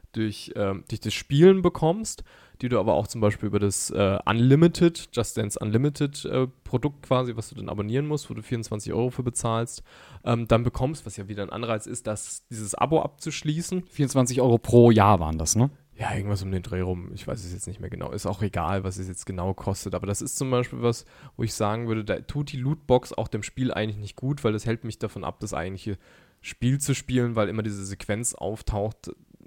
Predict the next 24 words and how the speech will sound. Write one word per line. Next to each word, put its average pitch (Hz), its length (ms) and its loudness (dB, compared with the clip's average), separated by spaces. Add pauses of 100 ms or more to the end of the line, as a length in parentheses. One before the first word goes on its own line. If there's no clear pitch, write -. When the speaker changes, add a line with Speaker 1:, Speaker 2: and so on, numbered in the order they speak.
(340)
Speaker 1:
So, 104 420 -2 (160)
also 101 180 -6 (120)
ich 80 160 -10
finde, 131 360 -2 (300)
man 110 120 -2
muss 127 240 2
auch 123 180 -2
ein 123 60 -6
Stück - 300 -4
weit - 280 0
begründen 143 880 4
können, 127 260 2
das 117 160 -8
ist 107 100 -10
jetzt 110 140 -8
keine 101 220 -4
Regulierung, 101 540 -2
aber 104 160 -4
quasi 98 300 -4
eine 95 220 -6
Anforderung 104 600 -6
an 98 100 -10
Leute, 98 300 -4
die 98 180 -8